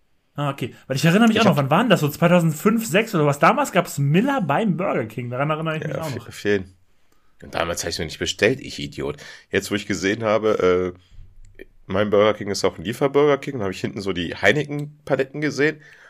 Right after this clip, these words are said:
Speaker 2: und hab ich fieberhaft das Menü abgesucht, wie ich dann aus meiner beschissenen Cola ein Bier aus-, machen kann, aber es ging nicht.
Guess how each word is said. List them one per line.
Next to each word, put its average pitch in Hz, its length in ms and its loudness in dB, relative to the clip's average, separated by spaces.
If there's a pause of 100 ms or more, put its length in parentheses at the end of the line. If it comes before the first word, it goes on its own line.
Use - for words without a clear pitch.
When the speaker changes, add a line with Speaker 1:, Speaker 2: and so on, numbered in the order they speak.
(220)
Speaker 2:
und 95 100 2
hab 101 100 4
ich 95 200 -8
fieberhaft 123 400 -2
das 101 160 -4
Menü 104 340 -4 (320)
abgesucht, 95 640 -6
wie 98 100 -8
ich 98 80 -10
dann 101 140 0
aus 95 180 -6
meiner 92 360 0
beschissenen - 520 -6
Cola 117 280 2
ein 87 140 4
Bier 139 220 2
aus-, 82 240 -4
machen 80 300 -6
kann, 76 200 -10
aber 78 120 -6
es - 140 -12
ging 104 160 -6
nicht. 76 280 -10